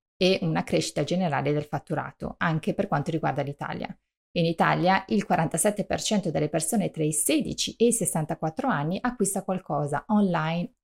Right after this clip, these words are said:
ogni settimana. Dal punto di vista dei dispositivi di accesso è il mobile lo strumento di riferimento,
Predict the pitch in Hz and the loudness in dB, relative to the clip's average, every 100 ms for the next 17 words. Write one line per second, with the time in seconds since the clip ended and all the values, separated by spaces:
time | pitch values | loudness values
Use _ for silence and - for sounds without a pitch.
0 | _ - 196 175 175 165 - 180 147 151 | _ 4 6 6 2 -2 -2 -4 -2 -4
1 | - _ _ _ 165 156 240 233 175 180 | -6 _ _ _ 2 4 6 4 4 0
2 | 185 165 190 156 156 - 202 262 185 170 | 0 0 2 2 0 0 -2 -4 -2 -2
3 | 190 160 - - 139 - - 196 208 180 | 0 0 -2 -2 0 0 2 2 4 4
4 | 180 185 170 175 170 147 143 151 156 156 | 4 0 0 0 0 0 2 0 0 0
5 | 165 - 156 147 156 160 160 - 156 147 | -2 0 0 0 -2 -2 -2 -2 -2 -2
6 | 143 139 - 156 | -4 -4 -2 -4